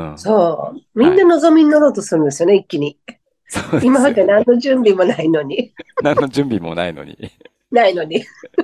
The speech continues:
Speaker 2: <laughs>
Speaker 1: あ、確かにそうだ。その、まあ、積み重ねる、その方法論もね、きっとあるでしょうけれどもね。
Speaker 2: うん。はい。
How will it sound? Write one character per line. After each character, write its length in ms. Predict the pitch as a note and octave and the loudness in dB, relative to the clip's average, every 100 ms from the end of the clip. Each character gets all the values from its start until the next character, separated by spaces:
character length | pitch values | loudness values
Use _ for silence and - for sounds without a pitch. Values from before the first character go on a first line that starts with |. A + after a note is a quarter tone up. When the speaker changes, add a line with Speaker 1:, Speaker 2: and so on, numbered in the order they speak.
| - G4 - | -2 -4 0
Speaker 2:
<laughs> 720 | A#4 - _ A2 D#3 D#3+ D#3+ - | -2 -2 _ -20 -20 -18 -20 -12
Speaker 1:
あ、 140 | E2+ | -6
確 240 | - G2+ | -6 -6
か 100 | F#2 | -4
に 60 | D#2 | -6
そ 160 | - D#2 | -6 -10
う 40 | |
だ。 140 | G1+ | -10
そ 160 | - C3+ | -10 -8
の、 400 | C3+ C3+ C3+ - | -4 -2 -4 -6
ま 200 | - D3+ | -8 -6
あ、 80 | C3+ - - _ | -6 -10 -20 _
積 120 | - | -12
み 100 | D3 | -8
重 100 | C#3+ C#3 C#3 | -6 -4 -4
ね 60 | |
る、 100 | A2 | -4
そ 120 | - | -6
の 160 | A#2+ A#2 | -6 -6
方 240 | - G#3 | -2 -2
法 160 | A3 A#3+ | 0 0
論 160 | E3 E2+ | -2 -6
も 140 | E2+ | -8
ね、 180 | C#3+ D#3+ _ | -8 -8 _
き 80 | - | -20
っ 40 | |
と 400 | - G#2+ G2 D#2+ _ _ | -6 -2 -2 -4 _ _
あ 160 | A3+ A#2+ | -2 -2
る 100 | G2 | -2
で 100 | D#2+ | -8
し 100 | - | -10
ょ 60 | |
う 40 | C#2 | -12
け 100 | C2 | -14
れ 60 | |
ど 120 | - A1+ | -16 -16
も 100 | D#2+ | -10
ね。 240 | B2+ C#3+ _ _ _ _ _ - | -10 -10 _ _ _ _ _ -4
Speaker 2:
う 40 | |
ん。 20 | F3+ | -2
は 100 | E3+ | 0
い。 320 | C3+ - | -2 -6